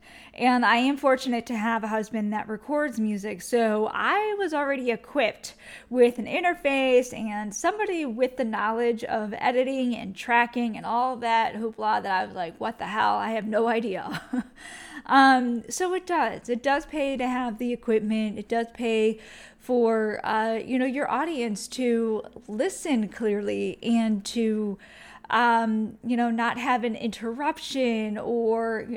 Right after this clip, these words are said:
uh, you know, just a lot of things. But again, don't let that deter you. Uh, perfect is not perfect. So, um, and I will get to that in a little bit, but that is number one. Number two, you have to start somewhere.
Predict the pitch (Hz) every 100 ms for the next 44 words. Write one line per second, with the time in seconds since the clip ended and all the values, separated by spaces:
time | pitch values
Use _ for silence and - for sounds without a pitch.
0 | - - 311 320 294 294 330 320 277 226
1 | - 135 - - 262 214 247 285 294 277
2 | 269 254 262 254 254 240 - 220 226 220
3 | 220 220 - - - - - 226 226 226
4 | - - 277 262 262 254 247 - - 220
5 | 214 214 208 - 220 214 214 214 - 214
6 | 240 226 214 214 - _ _ _ _ _
7 | _ _ _ 233 247 226 240 233 226 214
8 | 214 - 190 180 196 202 214 254 302 370
9 | - _ 254 254 - 285 294 320 285 254
10 | 262 240 233 196 220 240 254 - 403 226
11 | 180 214 - - _ - - - _ _
12 | - 302 359 320 330 330 370 339 277 262
13 | 240 - - - - 277 247 240 226 -
14 | - - -